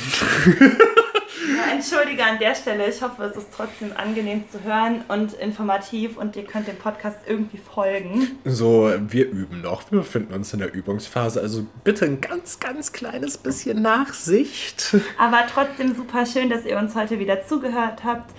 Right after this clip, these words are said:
Speaker 2: Wir hatten auf jeden Fall Spaß beim Aufnehmen und hoffen, wir sehen uns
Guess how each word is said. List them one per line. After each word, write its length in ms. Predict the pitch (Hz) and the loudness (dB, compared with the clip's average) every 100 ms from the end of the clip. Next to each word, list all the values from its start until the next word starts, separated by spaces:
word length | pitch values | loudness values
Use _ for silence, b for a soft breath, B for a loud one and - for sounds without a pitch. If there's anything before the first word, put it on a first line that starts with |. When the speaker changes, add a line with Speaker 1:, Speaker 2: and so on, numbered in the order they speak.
| B - | B 0
Speaker 2:
Wir 100 | 220 | 2
hatten 140 | 226 | 2
auf 140 | 214 | 0
jeden 180 | 214 208 | 0 -4
Fall 160 | 214 185 | -2 -6
Spaß 360 | - 220 240 | 0 2 2
beim 140 | - 185 | -2 0
Aufnehmen 760 | - 285 285 277 285 277 285 B B B - _ _ _ B B B B - | 2 4 4 6 8 6 0 B B B -20 _ _ _ B B B B -6
und 200 | 247 262 | -2 2
hoffen, 300 | 247 226 254 | 2 2 2
wir 140 | 240 226 | 0 -2
sehen 200 | 202 208 | -6 -6
uns 140 | 208 | -10